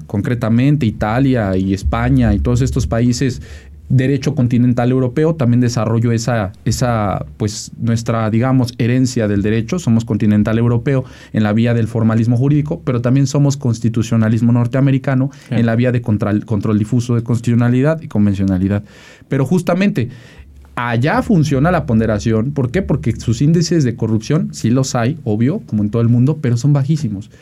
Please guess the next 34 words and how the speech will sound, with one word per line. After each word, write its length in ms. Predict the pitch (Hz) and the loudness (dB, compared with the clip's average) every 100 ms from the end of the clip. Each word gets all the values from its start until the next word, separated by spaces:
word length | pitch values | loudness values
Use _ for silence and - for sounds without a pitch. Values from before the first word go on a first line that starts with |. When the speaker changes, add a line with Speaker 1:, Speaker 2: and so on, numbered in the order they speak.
| - | -8
Speaker 2:
Claro. 120 | 120 | -2
Speaker 1:
En 80 | 147 | 0
cambio, 260 | 151 196 170 | 0 2 2
aquí 280 | - 185 233 - - - - | 2 0 -2 -10 -20 -14 -4
<laughs> 680 | 131 - - _ _ _ | -4 -4 -18 _ _ _
somos 480 | - 151 170 160 - | -4 0 2 0 0
un 340 | - 170 165 - - | 0 0 0 -4 -2
país 380 | 123 160 165 | 0 2 2
y 80 | 143 | 2
una 220 | 139 151 | 2 4
región 420 | 139 120 117 156 160 - | 2 0 0 0 -2 -10
sumamente 720 | - - 180 175 123 151 165 175 | -10 -2 0 2 4 2 2 0
corrupta. 540 | 151 156 196 - 113 - - | 2 2 2 -2 -6 -8 -12
Entonces, 300 | - 175 170 | -2 0 2
si 80 | 151 | 4
les 160 | 151 147 | 4 4
das 280 | 190 175 - - | 2 -2 -8 -2
un 160 | 147 165 | 2 2
instrumento 580 | 156 156 160 170 143 | 2 2 4 2 2
de 60 | 117 | 0
razonamiento 580 | 117 117 127 127 143 143 | 0 0 2 2 2 0
judicial 580 | - 139 135 151 135 - - - - | 0 0 2 0 -2 -4 -14 -16 -8
a 140 | - | -2
un 140 | 117 | 0
país 280 | - 143 147 | 2 0 0
corrupto, 480 | 147 139 175 - 110 | -2 2 2 2 0
a 60 | 110 | 2
una 240 | 127 135 | 2 2
región 320 | 127 120 143 | 0 0 0
corrupta, 540 | 156 156 185 - 160 - - - | 2 2 2 0 -2 -4 -10 -8
pues 180 | - 120 | -4 0
obviamente 720 | 170 175 175 190 165 - 180 - - | 2 2 2 2 0 0 -2 -6 -6
ese 240 | 135 147 165 | -2 0 2
instrumento 800 | 151 160 170 185 160 156 160 | 2 4 4 4 2 2 0